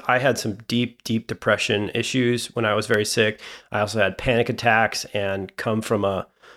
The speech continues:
a family lineage of a lot of anxiety. And so I, I've struggled with my own mental health, uh, on and off pretty, pretty hardcore. Um,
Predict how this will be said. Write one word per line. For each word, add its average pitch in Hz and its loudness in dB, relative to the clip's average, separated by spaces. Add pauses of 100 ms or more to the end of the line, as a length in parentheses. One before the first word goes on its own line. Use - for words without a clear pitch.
(200)
a 101 0
family 120 4
lineage 117 2
of 107 -2
a 113 2
lot 117 6
of 107 2
anxiety. 107 -2
And 120 0
so 110 2
I, 101 -2
I've 127 2
struggled 120 4
with 110 0
my 110 4
own 113 4 (160)
mental 110 0
health, 101 0 (100)
uh, 98 -2 (340)
on 120 2
and 107 2
off 104 2
pretty, 143 -2 (280)
pretty 139 0
hardcore. 110 2 (400)
Um, 107 2